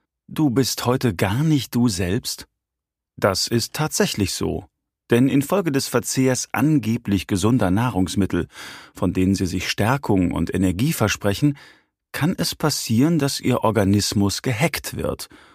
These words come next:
um es mit einem Begriff aus der Computerwelt zu beschreiben. Die Funktionsweise Ihrer Zellen, was sie aufnehmen und ausscheiden, sowie ihre Wechselbeziehung untereinander,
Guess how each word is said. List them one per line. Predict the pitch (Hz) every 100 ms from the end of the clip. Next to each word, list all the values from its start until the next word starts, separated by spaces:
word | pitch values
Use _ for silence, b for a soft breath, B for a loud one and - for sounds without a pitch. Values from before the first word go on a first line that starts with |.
| B _
um | 98 95
es | 95 -
mit | 98
einem | 95 92
Begriff | 92 110 110
aus | - -
der | 95
Computerwelt | 98 95 143 92 78 82
zu | 85
beschreiben. | 80 - 78 76 82 - _ _ _ _ _ _ _ _
Die | - 117 123
Funktionsweise | 131 147 139 - 202 226 156 156 143
Ihrer | 131 127 113
Zellen, | - - 101 80 76 71 - _
was | 95 80 80 -
sie | 110 -
aufnehmen | 92 117 135 131 139 139
und | 90 76
ausscheiden, | 80 92 - - 110 117 131 131 110
sowie | 101 110 170
ihre | - 143 143
Wechselbeziehung | 98 - - 85 - - 110 104 120
untereinander, | 151 127 110 135 127 85